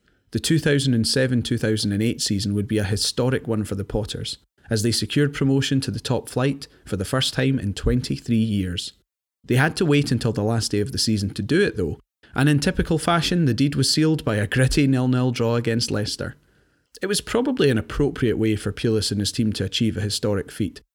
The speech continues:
as a swashbuckling five nil win would have felt a bit off-brand. For Pulis,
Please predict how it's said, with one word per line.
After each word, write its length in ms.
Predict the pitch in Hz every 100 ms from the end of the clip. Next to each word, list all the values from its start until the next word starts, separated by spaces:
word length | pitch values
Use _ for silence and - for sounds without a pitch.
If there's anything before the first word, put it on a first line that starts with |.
| _ _ -
as 120 | 123
a 40 | 139
swashbuckling 840 | - 160 180 - 143 - 117 101
five 400 | - 135 120 113
nil 220 | 113 98
win 240 | 98 113 104
would 120 | 101
have 80 | -
felt 260 | 113 92
a 40 | 95
bit 200 | 113 - _ 117
off-brand. 720 | 110 - - 113 117 95 - - - _ _ _ _ _ _
For 160 | - 127
Pulis, 560 | - 180 139 - -